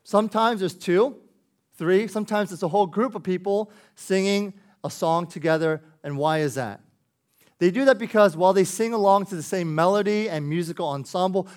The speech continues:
by the way, I have no idea what I'm talking about when it comes to this type of, like, so if my words are completely off, like, technically, you're like, "What the ensemble? What are you talking about?" Then forgive me,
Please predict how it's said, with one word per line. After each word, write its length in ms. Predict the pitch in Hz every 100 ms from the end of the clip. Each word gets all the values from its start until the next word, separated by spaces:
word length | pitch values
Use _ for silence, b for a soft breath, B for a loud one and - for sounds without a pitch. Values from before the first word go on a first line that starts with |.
| -
by 120 | 208
the 100 | 220
way, 100 | 214
I 160 | 220
have 140 | 294 180
no 180 | 165 170
idea 160 | 175
what 100 | 160
I'm 100 | 143
talking 340 | 143 147 151 175
about 300 | 175 190 - _ _ _ _ _ _ _
when 120 | 151
it 80 | 165
comes 180 | 185 175
to 60 | 160
this 180 | 156 -
type 220 | 175 170
of, 220 | 151 -
like, 260 | 151 139 _ b b b
so 320 | - 185 170 -
if 100 | 170
my 160 | 202 220
words 300 | 190 196 190
are 60 |
completely 480 | 180 165 180 180 170
off, 420 | 143 156 175 -
like, 180 | 143 143
technically, 560 | - 185 208 202 214 208
you're 160 | 165
like, 160 | 156 139
"What 200 | - _
the 60 | - _ -
ensemble? 540 | 131 - 110 143 175
What 120 | 160
are 40 | 220
you 60 |
talking 400 | - 170 185 180
about?" 260 | 139 120 117 b b b -
Then 120 | 156
forgive 400 | 170 170 190 196
me, 260 | 214 240